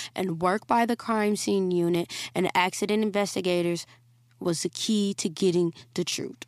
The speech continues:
Detective Hector interviews Sherelle, who, who basically tells him everything that Marah just told Jaw.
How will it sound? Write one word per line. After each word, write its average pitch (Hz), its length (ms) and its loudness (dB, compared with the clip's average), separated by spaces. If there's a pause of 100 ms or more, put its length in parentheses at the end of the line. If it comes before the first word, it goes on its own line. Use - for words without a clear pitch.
(200)
Detective 269 400 4
Hector 277 420 4
interviews 254 520 4
Sherelle, 240 580 4
who, 220 340 2
who 277 60 0
basically 285 440 4
tells 208 320 2
him 233 420 2
everything 196 320 2
that 180 120 -2
Marah 190 380 -2
just - 200 -12
told 175 280 -6
Jaw. 202 380 4